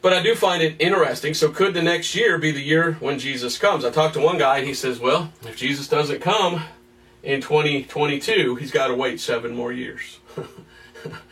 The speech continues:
Or he's gotta wait six more years, or however long. So I thought, man, it just, when you put it all together, it's just starting to point to, wow, twenty twenty-two?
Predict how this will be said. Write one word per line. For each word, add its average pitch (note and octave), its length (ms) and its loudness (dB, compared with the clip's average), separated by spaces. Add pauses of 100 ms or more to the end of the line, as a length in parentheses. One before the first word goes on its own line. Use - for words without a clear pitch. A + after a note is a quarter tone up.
(280)
Or C3+ 240 2
he's C3 140 -4
gotta C3+ 260 2
wait B2+ 300 0
six D#3+ 340 -4
more A2+ 160 -2
years, A2 220 -8
or A#2 60 -4
however B2+ 280 2
long. C3+ 180 -2 (160)
So - 200 2
I D#3 160 2
thought, C#3+ 240 0
man, - 440 -6 (360)
it D3+ 100 -4
just, A#3 380 -2
when F3 160 2
you D#3 100 0
put B3+ 160 4
it C4 60 2
all A#3+ 160 4
together, D#4 500 2
it's - 160 -2
just - 180 -4
starting E3+ 280 2
to C3+ 120 0
point G#3+ 400 0
to, C#3 440 -2
wow, - 340 -2
twenty D3 320 -2
twenty-two? - 760 -4